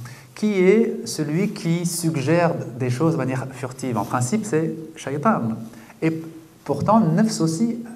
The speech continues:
elle a cette fonction de donner des wasawis, des suggestions négatives.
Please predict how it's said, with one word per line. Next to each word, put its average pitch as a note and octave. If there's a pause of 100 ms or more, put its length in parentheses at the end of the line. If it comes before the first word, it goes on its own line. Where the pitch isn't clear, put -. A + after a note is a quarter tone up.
(140)
elle C3+
a C3+
cette A#2+
fonction C3+
de C#3 (1000)
donner B2+
des C3 (280)
wasawis, A#2+
des A2
suggestions C#3
négatives. A2